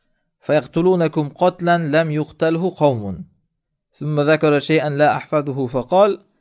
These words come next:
"فإذا رأيتموه فبايعوه ولو حبوا على الثلج،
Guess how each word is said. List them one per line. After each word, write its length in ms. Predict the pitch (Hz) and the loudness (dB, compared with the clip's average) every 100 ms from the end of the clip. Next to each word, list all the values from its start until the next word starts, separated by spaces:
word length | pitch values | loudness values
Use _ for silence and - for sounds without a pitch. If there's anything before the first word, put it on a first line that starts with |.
| _ _ _ _ | _ _ _ _
"فإذا 440 | - 135 160 156 156 | -6 -2 0 4 4
رأيتموه 840 | 127 151 - 151 156 190 170 160 | 6 4 2 -2 0 -2 0 -2
فبايعوه 1120 | 151 147 143 143 120 117 185 175 170 165 165 - | 0 0 4 2 2 0 0 0 0 -2 -4 -4
ولو 320 | 123 156 139 | 0 2 2
حبوا 340 | - 156 147 | 0 -2 -2
على 280 | 147 131 127 | -4 -2 -2
الثلج، 400 | 131 - 107 95 | -2 -2 -4 -4